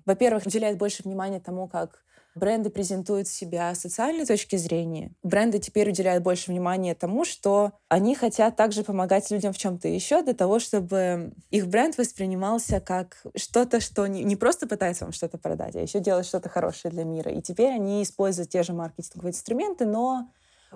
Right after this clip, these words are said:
уже для чего-то, что помогает комьюнити. Ну и, конечно, с точки зрения академии, мне кажется, исследователи как-то подустали от того, что все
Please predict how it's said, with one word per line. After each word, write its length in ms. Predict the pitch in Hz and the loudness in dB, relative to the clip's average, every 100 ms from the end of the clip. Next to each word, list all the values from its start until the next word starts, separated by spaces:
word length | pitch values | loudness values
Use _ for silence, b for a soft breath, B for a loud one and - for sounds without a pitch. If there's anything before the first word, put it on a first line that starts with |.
| - | -2
уже 220 | 220 294 | 2 4
для 120 | 269 | 2
чего-то, 520 | 240 214 214 262 233 | 0 2 2 2 2
что 880 | 208 - 196 208 208 202 190 170 156 - - - | -2 -2 0 2 4 4 2 0 -4 -10 -16 -6
помогает 480 | 202 190 208 214 202 | 0 2 4 4 2
комьюнити. 640 | 190 170 165 - - - - _ | -4 -4 -4 -8 -10 -14 -16 _
Ну 160 | - 220 | 0 2
и, 80 | 254 | 4
конечно, 400 | 233 226 226 220 | 2 0 0 -2
с 80 | - | 0
точки 260 | 208 - | 0 0
зрения 320 | 208 202 208 | 0 0 0
академии, 880 | 190 185 196 269 359 302 220 180 180 - | 0 2 2 2 2 2 2 0 -4 -6
мне 120 | 180 | -4
кажется, 440 | 175 170 170 - 170 | 0 -2 -2 -4 -2
исследователи 460 | 160 - 180 175 170 | -2 0 0 0 -4
как-то 280 | 175 165 170 | -4 -4 -2
подустали 600 | 165 165 - 185 180 175 | -2 -4 -2 -2 0 -2
от 140 | 160 | -4
того, 260 | - 160 170 | -4 -2 -2
что 260 | 165 - 165 | -4 -6 -6
все 540 | - - 170 165 170 | -6 -4 -2 -2 -4